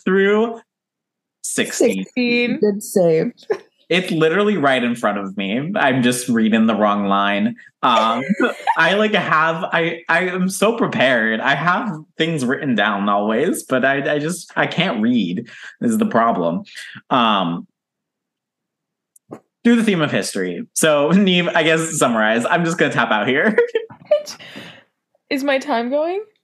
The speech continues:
Speaker 1: No, that would be incredible if I was able to pull it up that fast,
Speaker 2: Oh
Speaker 1: but
Speaker 2: my
Speaker 1: I,
Speaker 2: God, I
Speaker 1: I
Speaker 2: literally
Speaker 1: pulled it
Speaker 2: almost
Speaker 1: up
Speaker 2: had
Speaker 1: this fast, so
Speaker 2: I
Speaker 1: go now.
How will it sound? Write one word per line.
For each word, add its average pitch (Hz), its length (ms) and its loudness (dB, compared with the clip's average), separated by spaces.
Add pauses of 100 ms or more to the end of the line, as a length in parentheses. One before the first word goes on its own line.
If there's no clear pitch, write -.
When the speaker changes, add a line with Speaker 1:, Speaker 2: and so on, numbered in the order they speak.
(200)
Speaker 1:
No, 170 560 2
that 165 140 2
would 196 140 -2
be 196 100 -2
incredible 143 520 -2
if 131 100 -2
I 123 100 0
was 127 140 -2
able 117 160 0
to 120 80 -4
pull 123 160 -2
it 110 80 0
up 107 100 -2
that 110 180 0
fast, 110 300 0
Speaker 2:
Oh 262 80 0
Speaker 1:
but 254 40 2
Speaker 2:
my 233 100 2
Speaker 1:
I, 220 60 0
Speaker 2:
God, 233 180 0
I - 20 2
Speaker 1:
I 226 40 -2
Speaker 2:
literally 226 260 0
Speaker 1:
pulled 185 160 2
it - 60 2
Speaker 2:
almost 175 100 2
Speaker 1:
up - 120 -2
Speaker 2:
had - 0 -
Speaker 1:
this 147 220 0
fast, 135 300 0
so 151 100 4
Speaker 2:
I 190 80 2
Speaker 1:
go 143 220 0
now. 131 580 2